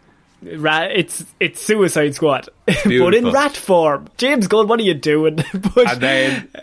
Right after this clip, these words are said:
Speaker 2: Harley Quinn has to save the day, of course. But thi-
Speaker 1: Because, I mean, yeah.
Speaker 2: Yeah, this is a horrifying <laughs> scene, though.
Speaker 1: Oh,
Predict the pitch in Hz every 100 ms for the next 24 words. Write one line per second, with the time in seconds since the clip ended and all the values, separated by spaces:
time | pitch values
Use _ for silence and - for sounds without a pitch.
0 | - - _ _ - 165 151 131 117 147
1 | 113 98 92 - 92 95 85 82 82 87
2 | 76 - - - 76 - - - - _
3 | _ _ _ - - 175 185 156 - 220
4 | 208 165 131 - _ - 156 127 - _
5 | _ _ - 95 - 165 170 143 - 139
6 | 131 113 - 156 107 123 - - - 117
7 | 101 135 - - _ 240 302 294 208 -